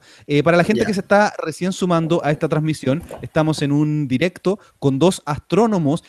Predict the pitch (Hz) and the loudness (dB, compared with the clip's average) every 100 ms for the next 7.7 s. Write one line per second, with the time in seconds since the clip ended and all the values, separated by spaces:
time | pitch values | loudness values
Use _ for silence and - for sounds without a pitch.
0 | _ - 151 139 139 131 151 170 160 151 | _ -6 -2 -2 -4 -4 -2 0 -2 0
1 | 143 - 135 127 160 160 151 165 - 170 | -2 -2 -2 0 -2 -2 -4 -4 -4 -6
2 | 170 _ - 139 160 165 139 165 175 170 | -6 _ -10 -6 -4 -2 0 -2 0 -2
3 | 170 170 135 123 - 120 131 139 139 - | 0 0 0 -2 -4 0 0 0 -2 -6
4 | - 143 143 143 147 143 143 - 147 - | -6 -2 2 2 0 -2 -2 -2 -4 -2
5 | 139 147 - 147 131 120 127 135 - 131 | -2 -2 -4 -4 -2 0 -2 -4 -2 -2
6 | 113 90 113 131 240 _ _ _ - 139 | -4 -6 -4 -4 -6 _ _ _ -8 -6
7 | 120 139 139 135 131 127 123 | -2 0 2 4 4 2 -2